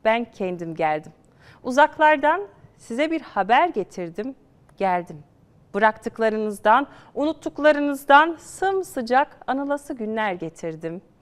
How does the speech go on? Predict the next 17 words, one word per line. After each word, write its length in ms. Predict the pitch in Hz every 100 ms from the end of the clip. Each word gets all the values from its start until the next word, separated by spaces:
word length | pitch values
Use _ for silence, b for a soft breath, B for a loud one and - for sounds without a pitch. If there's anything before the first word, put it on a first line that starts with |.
| _ _ -
geldim. 380 | 160 143 - - _ _ b b b
Gömütleri 580 | 254 285 320 - 330 370
andıran 560 | 294 277 214 214 226 277
yapılarınızdaki 920 | 208 - 220 220 220 202 196 220 233
yaşantılarınıza 960 | 208 208 226 214 208 208 214 220 226 277
evler 420 | 247 233 269 381
getirdim, 560 | 349 277 - 202 175 175 _ _ b b b b -
geldim. 440 | 175 170 165 160 - _ _ _
Tek 300 | - 262 -
tek 320 | 196 208 - b b b b
ayrık 440 | 214 220 220 269
soluyan 680 | - - 214 190 180 190 220 - _
bitkiseller 760 | 208 - 202 - 214 196 208 208
yerine 500 | 185 180 175 220 277 B B -
yüz 300 | 339 392 359
yüze 300 | 330 285 220
dönük 420 | 214 180 -